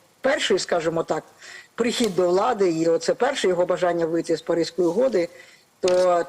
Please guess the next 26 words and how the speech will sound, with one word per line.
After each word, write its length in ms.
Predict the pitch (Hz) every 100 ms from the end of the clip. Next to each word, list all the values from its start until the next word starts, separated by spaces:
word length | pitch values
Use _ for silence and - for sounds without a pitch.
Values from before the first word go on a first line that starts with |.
| -
там 320 | 226 233 202
не 100 | 202
так 140 | 196 233
все 120 | 220
було 220 | 196 202
просто, 380 | 196 - 294 214
тому 280 | - 185 202
що, 500 | - 202 185 175 -
е, 300 | 185 185 175 190
ну, 220 | 202 156
от, 200 | 180 -
е, 180 | 180 175 - - - - _ _ _ _ _
е, 240 | 214 208 190
на 100 | 214
щастя, 760 | - 285 311 - 233 202 190 -
през-, 260 | 202 196
президент 560 | 233 220 220 220 240 226
багато 320 | 214 277 285
що 180 | - 226
вирішує 460 | 214 214 202 220 196
в 40 |
Сполучених 420 | - 208 202 202
Штатах, 340 | - 196 196 180
але 140 | 196
не 80 | 220
все. 300 | - 196 143